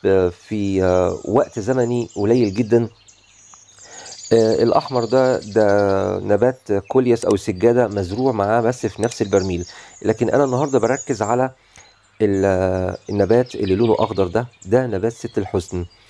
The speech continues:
آه، طبعا هو في الصورة هنا ده شكله هو لسه مزروع، آه، لكن لما بينمو بي-، بيكبر بشكل سريع ويتغول و-،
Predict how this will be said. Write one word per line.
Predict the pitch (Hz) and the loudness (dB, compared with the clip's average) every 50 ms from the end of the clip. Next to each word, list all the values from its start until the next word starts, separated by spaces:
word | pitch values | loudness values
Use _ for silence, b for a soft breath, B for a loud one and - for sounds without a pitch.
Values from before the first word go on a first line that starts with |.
| B B B B B B B B B - | B B B B B B B B B 0
آه، | 101 107 110 | 2 2 2
طبعا | 113 - 156 160 151 143 123 | 2 0 0 0 0 0 0
هو | 117 113 101 | -2 -2 -4
في | 98 | -4
الصورة | 101 95 - - 123 123 120 | -6 -8 -2 0 2 2 2
هنا | 101 107 110 113 110 104 - | 0 0 -2 -4 -4 -6 -6
ده | 95 98 110 | -4 -4 -4
شكله | 104 - 120 113 - 104 101 | -2 -4 -8 -8 -4 -4 -2
هو | 95 104 101 101 | 0 2 2 2
لسه | 101 117 117 - - 101 | 2 0 -2 -2 -2 -2
مزروع، | 95 92 87 90 92 92 90 87 87 87 - - B B B B B B B B B - - - | -2 -2 -2 0 2 2 2 2 0 -4 -10 -16 B B B B B B B B B -6 0 2
آه، | 107 107 107 104 104 | 4 4 4 4 4
لكن | 104 104 120 165 170 - 139 127 | 4 4 4 2 2 0 -2 -2
لما | 127 123 113 | 0 0 0
بينمو | 98 104 117 120 131 123 120 123 127 127 131 - _ _ _ | 0 2 0 0 2 2 2 2 2 0 -2 -6 _ _ _
بي-، | 98 95 90 104 104 95 95 98 95 98 95 92 90 | -16 -10 -6 -4 -4 -4 -2 -2 0 2 2 2 0
بيكبر | 87 87 104 120 139 - - - 117 120 117 | 0 0 0 0 0 0 0 0 2 2 2
بشكل | 110 - 92 - - 123 123 - - 104 95 95 92 | 0 -4 -6 -4 -4 -4 -6 -4 -4 -4 -2 -2 -2
سريع | - 107 95 104 123 131 131 123 110 | 0 0 2 4 4 6 6 4 4
ويتغول | 110 104 98 90 87 - 95 92 92 95 120 131 131 117 120 123 117 117 107 | 2 0 -2 -2 -4 -4 -6 -6 -2 0 0 0 0 0 0 0 0 0 -4
و-، | 104 92 95 98 92 92 92 92 | -4 -2 0 0 0 0 0 -2